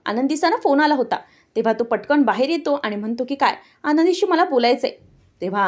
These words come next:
आदर्श सांगतो की, "आनंदीने जरा कामानिमित्त गेली अर्जंट, आली की फोन करतो मी तुम्हाला." तेव्हा मग असं म्हणून ते गोळ्या घेऊन निघून देखील जातात. आदर्श म्हणतो की, "बघितलंस का काकू,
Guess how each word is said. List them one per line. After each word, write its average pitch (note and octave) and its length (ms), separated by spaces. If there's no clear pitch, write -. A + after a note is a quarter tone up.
आदर्श F#3+ 380
सांगतो G3+ 380
की, B3+ 120
"आनंदीने G#3+ 480
जरा D4+ 120
कामानिमित्त D4 600
गेली C4+ 320
अर्जंट, F#3+ 360
आली G3 280
की C4 120
फोन C4+ 240
करतो D#4 260
मी D#4 140
तुम्हाला." D4 300
तेव्हा F#3 220
मग F#3 160
असं G#3+ 180
म्हणून A#3 280
ते C#4 100
गोळ्या C4 260
घेऊन C4+ 240
निघून A#3+ 240
देखील G#3 240
जातात. E3 280
आदर्श E3+ 340
म्हणतो F#3 280
की, G#3 80
"बघितलंस G#3+ 440
का A#3+ 100
काकू, A3+ 340